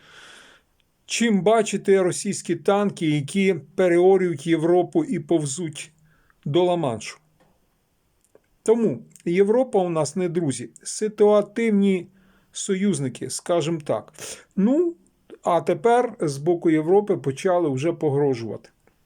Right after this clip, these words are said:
Сьогодні заяву зробив міністерств-, е, міністр іноземних справ Угорщини Сіярто про те, що Угорщина буде блокувати усі євроатлантичні,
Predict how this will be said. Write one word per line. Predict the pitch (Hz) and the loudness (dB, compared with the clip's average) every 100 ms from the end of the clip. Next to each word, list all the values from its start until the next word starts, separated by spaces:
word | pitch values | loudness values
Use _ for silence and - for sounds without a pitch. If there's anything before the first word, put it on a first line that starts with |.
| _ _ _ _ _ - - - | _ _ _ _ _ -20 -20 -10
Сьогодні | - 196 226 190 190 - - - - _ _ | 0 0 0 -2 -4 -6 -20 -20 -20 _ _
заяву | 160 147 196 220 196 | -4 0 2 2 0
зробив | 170 175 170 190 170 | -2 -2 4 4 4
міністерств-, | 170 180 - 202 175 - _ 190 | 0 -2 -2 -2 -2 -4 _ -2
е, | 185 185 180 | 2 4 2
міністр | 175 170 185 190 - 170 151 | 0 0 0 0 -2 -4 -6
іноземних | 220 165 156 160 147 139 131 | -4 -2 -2 -2 -4 -6 -10
справ | - 180 160 147 | -4 0 0 2
Угорщини | 156 196 - 196 165 165 - - - _ | 2 2 2 -4 -4 -4 -10 -20 -20 _
Сіярто | - - 208 185 170 135 - 131 | -12 -4 -2 2 2 0 -4 -4
про | 156 | -2
те, | 160 180 214 | -2 0 0
що | - - 185 | 0 0 2
Угорщина | 180 - 170 196 175 - 170 | 2 0 2 4 2 -2 -4
буде | 170 156 175 170 | -4 -4 -2 0
блокувати | 151 160 165 165 190 185 175 156 _ - - _ _ | 0 -2 -2 0 2 0 -4 -6 _ -20 -20 _ _
усі | 185 180 - 214 | -4 -4 -4 -4
євроатлантичні, | 175 190 170 180 170 170 165 170 180 202 - 202 190 175 | 0 0 2 2 2 2 0 -2 -4 -4 0 0 2 0